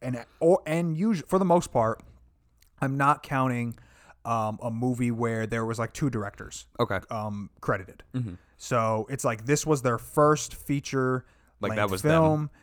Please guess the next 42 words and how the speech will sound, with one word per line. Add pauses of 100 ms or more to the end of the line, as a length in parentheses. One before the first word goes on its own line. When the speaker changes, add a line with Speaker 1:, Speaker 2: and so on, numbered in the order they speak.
(260)
Speaker 1:
that
they
were
by
themselves,
and
they
made
it
all
entirely
by
themselves.
Speaker 2:
Mm-hmm.
Speaker 1:
Um, (680)
and
yeah, (140)
like,
I,
I
was
gonna
put
Paul
Thomas
Anderson
down,
where
he, (100)
he,
I
thought
his,
I
thought
his
f-, (100)
debut
movie
was,
um, (400)
B-,